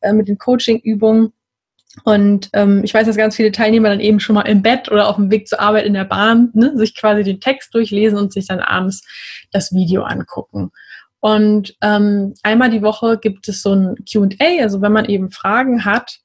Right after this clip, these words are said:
dann, ähm, darf man die gerne stellen. Wir beantworten die dann und, ähm,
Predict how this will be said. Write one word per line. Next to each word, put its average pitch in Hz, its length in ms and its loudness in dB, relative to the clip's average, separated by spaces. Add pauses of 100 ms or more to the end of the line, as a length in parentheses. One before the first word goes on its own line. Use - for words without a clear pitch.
(100)
dann, 208 440 0
ähm, 196 380 0
darf 196 220 -4
man 196 220 -2
die 196 160 -2
gerne 180 400 -4
stellen. 247 540 0
Wir 220 120 4
beantworten 240 720 -4
die 220 60 0
dann 226 320 0 (400)
und, 208 600 0
ähm, 196 540 0